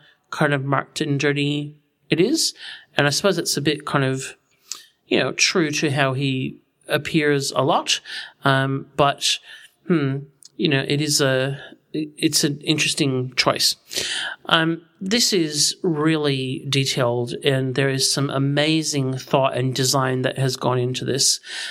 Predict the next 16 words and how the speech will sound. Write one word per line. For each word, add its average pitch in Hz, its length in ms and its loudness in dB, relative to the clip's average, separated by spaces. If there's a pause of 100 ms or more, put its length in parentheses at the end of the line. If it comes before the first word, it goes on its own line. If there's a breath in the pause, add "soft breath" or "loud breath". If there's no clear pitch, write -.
(160 loud breath)
Um, 139 280 4
and 147 180 2
one 190 120 2
of 208 40 0
the 202 100 -2
things 170 200 2
I 151 60 2
think 151 160 0
that 143 100 2
is 135 120 0
a 139 80 4
really 147 320 0
nice 131 280 0
touch - 380 0
is 131 200 -2
that 135 260 2